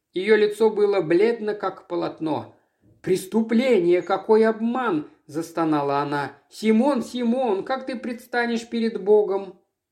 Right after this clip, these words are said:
Так она сидела неподвижно, со сжатыми губами.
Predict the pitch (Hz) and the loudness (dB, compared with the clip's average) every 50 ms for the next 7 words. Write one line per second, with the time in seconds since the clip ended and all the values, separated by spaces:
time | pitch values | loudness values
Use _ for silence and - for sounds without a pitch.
0 | _ _ _ _ _ _ _ _ _ _ _ - 269 269 262 233 220 214 202 208 | _ _ _ _ _ _ _ _ _ _ _ -2 -2 0 2 2 2 2 0 0
1 | - 220 185 202 208 202 196 190 196 185 - 196 185 170 170 190 226 262 247 190 | -2 -2 2 2 4 4 4 2 2 0 0 -2 -2 -2 -2 -2 -4 -4 -4 -6
2 | 190 196 196 190 - - 190 180 160 147 - 185 190 185 185 180 170 175 170 160 | -4 -4 -4 -4 -4 -4 -4 -4 -4 -4 -2 -2 -2 -2 0 0 2 2 2 2
3 | 175 175 147 151 127 113 104 104 101 104 101 | 0 -2 0 0 -2 -2 -2 -4 -8 -10 -12